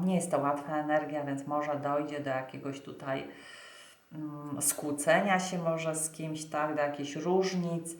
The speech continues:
No, ale te różnice, e, przy piątce mieczy, e, już są takie, e, poważniejsze, tak? No, że tutaj wszyscy są niezadowoleni i to może mieć, e, takie duże znaczenie, tak?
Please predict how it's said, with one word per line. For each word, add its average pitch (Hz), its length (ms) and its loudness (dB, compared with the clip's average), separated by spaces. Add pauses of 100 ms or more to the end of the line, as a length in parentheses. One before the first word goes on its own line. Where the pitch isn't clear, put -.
(600)
No, 427 60 0
ale 330 180 8
te 190 280 10
różnice, 175 720 4 (100)
e, 170 100 0
przy 170 180 -6
piątce 170 380 0
mieczy, 165 640 -4
e, 156 140 -6
już 156 240 -6
są 160 220 -6
takie, 151 580 0
e, 147 500 0 (600)
poważniejsze, 165 1040 2
tak? 170 320 0 (840)
No, 160 220 2
że 160 180 -2
tutaj 151 420 -2
wszyscy 170 340 -2
są 151 240 0
niezadowoleni 147 1400 2
i 139 60 -10
to 143 220 -4
może 143 360 -2
mieć, 135 520 -4
e, 135 200 -8 (300)
takie 135 380 -10 (160)
duże 151 320 -6
znaczenie, 151 680 -2
tak? 143 300 -6